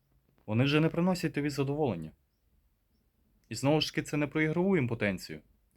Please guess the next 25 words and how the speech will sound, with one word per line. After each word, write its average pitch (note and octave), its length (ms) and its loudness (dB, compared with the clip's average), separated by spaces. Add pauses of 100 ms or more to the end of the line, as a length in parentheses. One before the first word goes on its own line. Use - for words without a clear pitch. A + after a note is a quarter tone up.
(340)
В - 80 -20
цілому, D3 460 0
так - 240 -4
як B2+ 140 -4
зараз C#3+ 520 -2
можна A#2+ 320 0
зробити A#2 420 -2
ігру A2+ 340 0
на G#2 180 0
будь-яку G#2 400 -2
тему, G2 300 -2
можеш B2+ 400 2
сам C3+ 220 -2
навіть B2+ 220 -4
написати A#2 440 -2
і A2 40 -2
зробити A#2+ 400 -2
повністю A#2 460 0
від G#2 140 0
нуля A#2+ 280 4
до G#2+ 100 0
ста A#2+ 300 0
відсотків G#2+ 560 -2 (380)
свою C3+ 420 2
гру. A#2 280 0